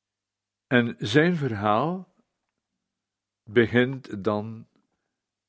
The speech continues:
bij de aankondiging van de engel aan Maria. De boodschap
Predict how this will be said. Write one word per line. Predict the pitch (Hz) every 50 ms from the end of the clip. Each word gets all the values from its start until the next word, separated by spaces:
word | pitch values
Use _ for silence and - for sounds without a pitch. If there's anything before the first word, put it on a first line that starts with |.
| _ _
bij | - 104 95 120 117 120 117
de | 101 113 104
aankondiging | - 131 151 180 180 160 - - 156 147 139 139 135 135 120 123 131 131 131 135 143 151 - - - - _ _ _ _ -
van | 160 107 - 117 120 120 117 117 113 -
de | 113 107 95 117 117
engel | - - 131 139 135 127 127 131 131 120 -
aan | - 113 110 104 104
Maria. | 101 101 98 92 98 95 90 87 82 80 - _ _ _ _ _ _ _ _ _ _ _ _ _ _ _ _ _ _ _ _ _ _ _ _ _ _ _ _ _ _ _ _ _
De | - 104 98 113 95
boodschap | 92 120 127 143 147 - - - - 135 139 - - _ - - _